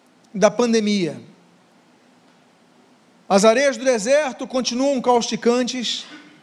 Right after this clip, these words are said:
mas nós já vemos e já vislumbramos, depois de alguns meses,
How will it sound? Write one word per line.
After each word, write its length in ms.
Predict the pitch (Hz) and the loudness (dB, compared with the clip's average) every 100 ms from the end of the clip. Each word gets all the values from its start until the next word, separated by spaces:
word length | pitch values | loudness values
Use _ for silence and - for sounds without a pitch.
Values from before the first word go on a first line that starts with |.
| _ _ _ _ _ _ _ _ _ _ | _ _ _ _ _ _ _ _ _ _
mas 180 | 214 233 | 4 4
nós 220 | 320 339 | 4 2
já 120 | 311 254 | 0 -2
vemos 460 | 247 339 294 214 | -2 -2 -2 -2
e 80 | 202 | -2
já 200 | 180 277 | 0 0
vislumbramos, 1000 | 240 202 202 180 226 240 147 135 - - _ _ _ _ _ _ _ _ _ _ | 0 -4 0 2 2 0 -6 -12 -18 -20 _ _ _ _ _ _ _ _ _ _
depois 360 | 175 180 226 247 | 0 4 4 4
de 80 | 233 | 0
alguns 260 | 214 202 | -2 -4
meses, 720 | 180 226 247 165 139 - - | -2 0 -2 -4 -12 -18 -18